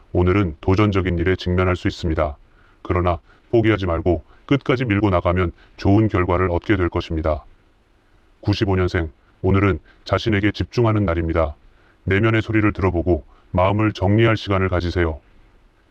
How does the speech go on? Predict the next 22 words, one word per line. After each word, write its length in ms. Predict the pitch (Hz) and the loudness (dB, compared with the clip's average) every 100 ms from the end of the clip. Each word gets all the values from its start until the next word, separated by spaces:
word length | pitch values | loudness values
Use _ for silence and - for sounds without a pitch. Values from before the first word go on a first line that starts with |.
| _ - | _ -2
이천칠 460 | 101 - 104 101 | 0 0 0 0
년생. 340 | 92 87 92 85 - - - | 0 0 -2 -2 -10 -18 -2
오늘은 420 | 95 104 101 80 - _ | 2 4 2 0 -10 _
주변 320 | - 101 120 | -4 0 0
사람들과의 720 | 120 120 120 110 107 98 95 95 | 2 2 2 2 0 2 0 0
관계에서 520 | 87 90 90 85 101 | -2 0 0 -2 -2
배울 240 | 87 87 | 0 0
것이 260 | - 87 98 | -2 -4 -2
많습니다. 580 | 82 85 90 82 76 - - _ _ - _ | -2 -2 -4 -2 -4 -6 -14 _ _ -20 _
타인의 360 | - 120 127 117 | 0 2 2 0
조언을 340 | 104 104 110 | 0 2 0
경청하고 720 | - 90 - 95 87 95 80 - - | 0 -2 0 0 2 0 -2 -6 -20
성장의 480 | - 117 120 117 113 | -2 0 2 2 0
기회로 340 | 104 90 95 | 0 0 0
삼으세요. 500 | 92 92 90 85 80 - - _ _ | 0 -2 -2 -2 -4 -6 -18 _ _
오늘의 320 | 92 98 104 | 0 2 2
운세를 460 | 92 92 101 110 113 | 2 0 0 2 2
알아보았습니다. 760 | 90 90 87 82 - 85 80 73 - - _ _ _ | 2 2 0 -2 -4 -2 -2 -4 -12 -20 _ _ _
구독과 480 | - 113 - 113 113 | 0 0 2 0 2
알림 320 | 90 95 117 | 0 2 0
설정을 460 | 110 110 - 104 98 | 0 -2 0 0 0
해놓으시면 680 | 98 87 85 87 90 82 | 0 0 0 0 -2 -2